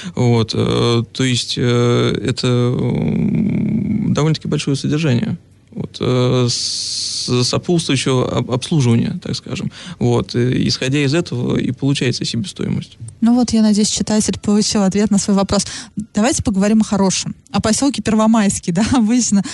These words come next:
Speaker 2: Да, действительно, э, люди часто жалуются там, что тут... Ну, у нас это проблема всех посёлков, на самом деле, просто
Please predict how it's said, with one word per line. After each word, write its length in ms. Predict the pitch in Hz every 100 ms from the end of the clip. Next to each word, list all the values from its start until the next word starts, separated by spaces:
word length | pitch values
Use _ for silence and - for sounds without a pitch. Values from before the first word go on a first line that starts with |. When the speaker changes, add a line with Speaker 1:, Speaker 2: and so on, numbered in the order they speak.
| 269
Speaker 2:
Да, 240 | 190 214 175
действительно, 1200 | 208 - 247 - 185 180 175 151 180 185 175 -
э, 40 | -
люди 280 | 233 202
часто 420 | 185 240 202 - 180
жалуются 480 | 202 269 339 - 262
там, 200 | 214 196
что 240 | - 185
тут... 160 | 196 180
Ну, 160 | 196 226
у 80 | 226
нас 260 | 240 233 -
это 220 | 226 214
проблема 360 | 226 214 233
всех 240 | 226 208 -
посёлков, 460 | 175 - 302 - 214
на 100 | 202
самом 180 | 190
деле, 200 | 196 247
просто 340 | 214 196 -